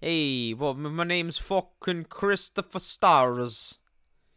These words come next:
Hey, I'm gonna fucking do my fucking, my fucking leather jacket all the way up and put the collar up to keep my fucking ears warm. 'Cause, hey, that's what Italians do.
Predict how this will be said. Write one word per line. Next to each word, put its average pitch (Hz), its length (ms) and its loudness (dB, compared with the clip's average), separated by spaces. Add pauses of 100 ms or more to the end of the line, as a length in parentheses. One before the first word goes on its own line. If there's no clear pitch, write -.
(220)
Hey, 151 640 2
I'm 139 140 -6
gonna 220 260 2
fucking 233 580 -2
do 254 260 0
my 247 160 4
fucking, 247 720 0 (760)
my 208 260 2
fucking 254 460 0
leather 247 260 6
jacket 240 400 6
all 277 360 12
the 277 80 12
way 285 80 12
up - 300 10 (380)
and 143 140 -14
put - 220 -2
the - 40 -6
collar 202 400 6
up 165 80 2
to 151 60 -10
keep 190 180 -4
my 170 120 6
fucking 196 360 -2
ears 170 240 0
warm. 117 380 -4 (500)
'Cause, 143 120 -8
hey, 170 180 2
that's 143 240 0
what 156 160 2
Italians 143 1000 6
do. 104 340 -4